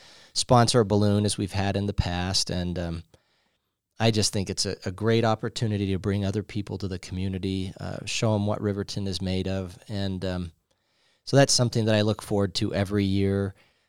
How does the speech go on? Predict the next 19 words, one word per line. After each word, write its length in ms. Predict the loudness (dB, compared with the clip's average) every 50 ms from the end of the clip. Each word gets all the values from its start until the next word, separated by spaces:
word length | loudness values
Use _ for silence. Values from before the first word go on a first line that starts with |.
| _ -14
Of 140 | -14 -12 -6
course, 380 | 0 4 4 4 4 2 0
we 100 | 0 0
have 340 | 2 2 4 4 2 2 0 -4
a 140 | -4 -4 -2
lot 420 | -2 0 4 6 6 6 6 6 4
of 140 | 2 0
different 300 | -2 -4 -2 0 0 0
opportunities 920 | 0 0 0 -2 -4 -2 -2 -2 0 0 0 0 2 0 0 0 -4 -4
with 280 | -4 -4 -4 -4 -6 -8
the, 320 | -6 -4 -2 -2 0 0 -2
um, 220 | -2 -2 -4 -6 -8 -12 -18 -20 _ _ _ _ _ _ _ _ _ _ _ _ _ _ -12 -12 -12 _ _ -12
uh, 360 | -10 -8 -8 -8 -8 -10 -10 -10 -10 -10 -8
with 280 | -6 -6 -8 -8 -8 -6
the 320 | -4 -2 -2 -2 -4 -8 -10 -12
car 340 | -2 4 6 6 6 6
shows, 600 | 6 4 2 4 4 6 6 6 4 4 2 0
of 180 | -2 -4 -6 -8
course, 540 | -4 -2 0 2 2 2 2 2 0 -2